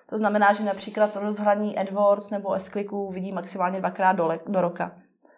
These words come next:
A H R většinou také nemá úplně příliš zkušeností s tím, eh,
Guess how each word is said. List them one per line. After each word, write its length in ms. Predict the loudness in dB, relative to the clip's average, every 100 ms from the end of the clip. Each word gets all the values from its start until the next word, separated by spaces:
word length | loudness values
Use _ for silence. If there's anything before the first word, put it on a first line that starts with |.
| _ _ _
A 340 | 6 6 4 0
H 280 | -2 6 6
R 60 | 6
většinou 320 | 2 -2 -4
také 260 | -4 -2 -4
nemá 220 | -2 -4
úplně 280 | -4 -8 -8
příliš 320 | -8 -8 -8
zkušeností 600 | -10 -8 -8 -8 -10 -12
s 100 | -10
tím, 260 | -8 -6 -8
eh, 560 | -12 -20 -20 _ 4